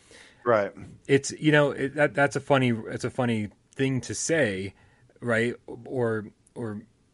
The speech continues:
Speaker 2: you know, when you put it in that context, it's like, "Yeah, why would I buy something that's more expensive than the thing that I'm gonna play it on?"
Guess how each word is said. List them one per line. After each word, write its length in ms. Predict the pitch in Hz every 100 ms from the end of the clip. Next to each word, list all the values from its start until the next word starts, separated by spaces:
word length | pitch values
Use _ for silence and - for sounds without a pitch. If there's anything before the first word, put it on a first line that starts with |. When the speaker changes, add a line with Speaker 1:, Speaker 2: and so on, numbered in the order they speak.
| _
Speaker 2:
you 120 | - 123
know, 60 |
when 160 | 127 131
you 80 | 117
put 140 | 135
it 80 | 120
in 80 | 120
that 240 | 110 101
context, 580 | - 117 120 113 98 92
it's 80 | 101
like, 160 | 90
"Yeah, 140 | 135 120
why 160 | 85
would 140 | 110 120
I 40 |
buy 160 | 107 120
something 220 | 127 110
that's 120 | 87
more 200 | 110 113
expensive 460 | - 117 120 95 90
than 120 | 95
the 80 | 92
thing 280 | 113 110
that 180 | 101 98
I'm 80 | 95
gonna 120 | 98
play 260 | - 127 139
it 60 |
on?" 220 | 92 90